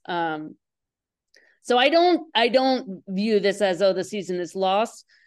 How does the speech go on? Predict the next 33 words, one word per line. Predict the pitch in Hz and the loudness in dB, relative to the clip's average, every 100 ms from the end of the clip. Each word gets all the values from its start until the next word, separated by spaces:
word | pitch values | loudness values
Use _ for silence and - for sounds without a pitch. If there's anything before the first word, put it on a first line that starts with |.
| _ _ _ _ - | _ _ _ _ -2
I | 202 | -2
think | 190 226 208 175 | 0 0 -2 0
they'll | 208 196 | 2 2
have | 202 185 | 0 -4
to | 202 | -4
do, | 175 180 180 - _ _ _ | 0 0 0 -4 _ _ _
the | 202 | -6
staff | 202 190 185 - | 0 -2 -2 -8
and | 233 185 190 | -4 0 0
Ron | 190 175 | 0 0
will | 185 | -2
have | 185 190 | -2 -6
to | 170 | -2
do | 185 | -2
a | 175 | 0
good | 185 160 | -4 -6
bit | 165 | -6
of | 170 | -4
messaging | 180 180 175 170 165 | -4 -6 -8 -6 -6
to | 170 | -6
make | 170 160 | -6 -4
sure | 185 | -2
it | 170 | -2
doesn't | 170 165 180 | -4 -8 -10
come | - 165 | -10 -10
off | 151 196 | -8 -6
as | 294 285 | -4 -2
that. | 302 302 302 _ _ _ _ _ | -2 -2 -6 _ _ _ _ _
Um, | 202 185 185 170 165 165 _ _ _ _ _ _ 190 - | -4 -2 -2 -4 -8 -12 _ _ _ _ _ _ -8 -2
but | 190 | 0
I | 202 | 0
do, | 226 254 285 269 | -2 -2 -2 -4
I, | 175 208 | -6 -8